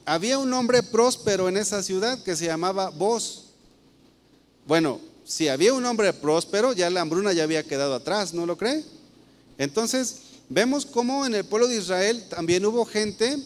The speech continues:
que tomó buenas decisiones como Boz.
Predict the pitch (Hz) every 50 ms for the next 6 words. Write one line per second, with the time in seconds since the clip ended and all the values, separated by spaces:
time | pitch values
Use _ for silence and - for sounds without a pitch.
0 | - - - - - - _ - - - 156 151 - 156 147 160 175 175 185 196
1 | 196 196 185 170 175 151 - 165 143 - 196 208 226 247 226 - - 170 151 147
2 | 143 139 131 165 220 269 277 - - - - - - -